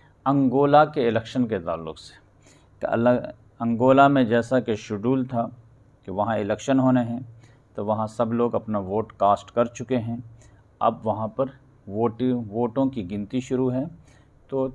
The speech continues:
तीन, चार, पाँच रोज़ में नतीजा आ जाएंगे, तो इंशाल्लाह आपसे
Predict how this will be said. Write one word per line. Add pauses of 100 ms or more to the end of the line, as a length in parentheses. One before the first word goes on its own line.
तीन,
चार,
पाँच
रोज़
में (560)
नतीजा
आ
जाएंगे, (400)
तो
इंशाल्लाह
आपसे